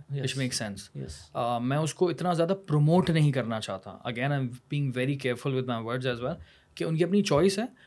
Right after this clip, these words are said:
Speaker 2: لیکن میں اس کو پروموٹ نہیں کروں گا کہ سب نکل جاؤ، سب چلے جاؤ، سب چلے جاؤ۔ آ، جو جانا چاہتے ہیں وہ چلے جائیں۔ Of course آپ کی چوائس ہے، اور باہر بہتر زندگی بھی ہے، لیکن یہ ہے کہ اس کی الگ ڈارک ریئلٹی ہے کہ جو خطرناک قسم کا رگڑا اسٹارٹ کا لگے گا نا،
Speaker 1: ہوں۔
Speaker 2: اس کے لیے آپ کو تیار رہنا پڑے گا۔
Speaker 1: بالکل،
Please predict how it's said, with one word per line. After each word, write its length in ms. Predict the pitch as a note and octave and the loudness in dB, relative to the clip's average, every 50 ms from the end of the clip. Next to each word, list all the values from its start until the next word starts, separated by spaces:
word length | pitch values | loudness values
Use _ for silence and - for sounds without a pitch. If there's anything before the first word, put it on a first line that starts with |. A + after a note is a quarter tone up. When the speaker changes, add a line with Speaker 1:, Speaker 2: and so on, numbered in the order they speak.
| _ _ | _ _
Speaker 2:
لیکن 200 | - D#3+ E3+ F#3+ | -2 2 2 4
میں 80 | G3+ G3+ | 4 2
اس 80 | G3 G3+ | 2 0
کو 80 | A3 | -2
پروموٹ 380 | - - F3 D#3 E3 F3+ G3 G3 | -2 0 2 2 4 4 4 4
نہیں 180 | F3+ F#3 F3 | 4 4 4
کروں 200 | E3 E3+ E3 E3+ | 2 2 0 0
گا 80 | F3+ F#3 | -2 -2
کہ 80 | E3+ E3+ | -2 -2
سب 200 | - - D#3 D3 | 0 0 0 2
نکل 280 | D3 C#3 C3+ C#3 C3+ | 2 2 2 2 2
جاؤ، 160 | C3+ C3+ C3+ | 2 2 2
سب 200 | C3 - C#3 C3 | 2 0 0 0
چلے 220 | - C#3 C3 C3 C3 | 0 0 0 0 0
جاؤ، 120 | B2+ B2+ | 0 0
سب 180 | B2 - C3 - | 0 -2 -2 -2
چلے 200 | - C#3 C3 B2+ | -2 -4 -4 -4
جاؤ۔ 180 | B2+ C#3+ E3+ - - - - - _ _ - | -4 -6 -8 -8 -12 -18 -20 -20 _ _ 0
آ، 240 | - D#3 D#3 D#3 D3+ E3 - _ - | 2 4 4 4 2 0 -4 _ -14
جو 640 | F3+ E3 D#3 C#3+ B2+ D3+ F3 F#3 G3 G#3 G#3 G3 - D3+ | -10 -8 -4 0 4 6 8 8 8 8 8 6 4 2
جانا 280 | B2+ D3 D3 E3+ F#3 F3 | 4 4 6 6 4 4
چاہتے 240 | F3 F3 E3 E3+ F3 | 4 4 2 2 0
ہیں 80 | F3 | 0
وہ 60 | E3+ | 0
چلے 220 | D3 C#3 C3+ C#3+ D3+ | 2 2 2 2 2
جائیں۔ 180 | D#3+ F3 F#3+ G3+ - - _ _ _ - - | 2 0 -2 -4 -10 -18 _ _ _ -4 -2
Of 60 | D3 | -2
course 340 | - - - E3+ F#3 D#3 E3+ | -2 0 0 2 2 4 2
آپ 140 | D#3 D3 | 0 0
کی 80 | - D3+ | -2 -2
چوائس 300 | - C#3+ C3+ D3 D3 G#3 | 0 0 0 0 0 -2
ہے، 40 | G#3 | -2
اور 100 | A3 F#3 | -2 -2
باہر 320 | C3+ B2+ A#2 B2 D#3+ F3+ | -2 0 0 0 0 0
بہتر 340 | D#3 B2+ B2 A#2 A#2+ - E3+ | 0 -2 -4 -4 -2 0 0
زندگی 400 | D#3 C#3+ C#3+ C#3 C#3+ C3+ C#3 C3+ | 0 0 0 0 -2 -2 -4 -4
بھی 180 | C3 C#3 C3+ D3 | -4 -4 -4 -4
ہے، 80 | F#3 - - - - - - - | -6 -4 -2 -2 -2 -2 -2 -4
لیکن 260 | C#3+ C#3+ C#3 E3 D#3+ | -4 -2 0 0 0
یہ 140 | D#3 D#3 D#3+ | 0 0 0
ہے 120 | E3+ F3 | 0 -2
کہ 120 | D#3+ - E3+ | 0 0 -2
اس 240 | D#3+ D3 C#3+ B2+ - | -2 -2 -4 -4 -2
کی 120 | - D#3 | 0 0
الگ 100 | C#3 D3 | 2 0
ڈارک 300 | C#3 B2 C#3 B2+ B2 B2 - | 2 2 2 2 2 2 0
ریئلٹی 400 | C3 B2+ A#2+ A#2+ A2 G#2+ C3+ B2+ | 0 0 0 0 -2 -4 -4 -4
ہے 60 | B2 | -2
کہ 140 | A#2+ B2+ C3 B2 B2 B2 | -2 -2 -4 -4 -6 -6
جو 120 | - - B2+ | -6 -6 -4
خطرناک 460 | - - A2 B2+ B2+ C#3 D3+ D#3 - | -4 -4 -4 -2 0 0 0 0 -2
قسم 200 | D#3 C#3+ C#3+ D3 | -2 -2 -2 0
کا 80 | C#3+ C3 | 0 0
رگڑا 240 | C3 A#2+ C3+ C3+ | 0 0 0 0
اسٹارٹ 320 | C3+ A#2 - B2 B2 A#2+ - | 0 0 0 0 -2 0 0
کا 100 | - C3+ | -2 -2
لگے 200 | B2+ B2 C3 C#3 | -2 0 0 0
گا 80 | C#3 | 0
نا، 100 | C3+ D3+ D#3 - - | 0 -2 -4 -4 -2
Speaker 1:
ہوں۔ 160 | D3+ C#3+ C3+ | -2 0 0
Speaker 2:
اس 100 | C3+ C3+ | -2 -2
کے 100 | C3+ D3+ | 0 0
لیے 80 | C3+ C3 | 0 0
آپ 100 | B2+ - | 0 -2
کو 60 | C3 | -4
تیار 300 | - A2+ G#2+ A2+ B2 A#2 | -4 -2 0 0 0 0
رہنا 200 | A2 G#2+ G#2+ G2+ | -2 -6 -8 -8
پڑے 160 | G2+ G2 G2 | -6 -2 0
گا۔ 60 | D#3 | 0
Speaker 1:
بالکل، 220 | D3 C#3+ C#3+ D3 | 0 0 -2 -6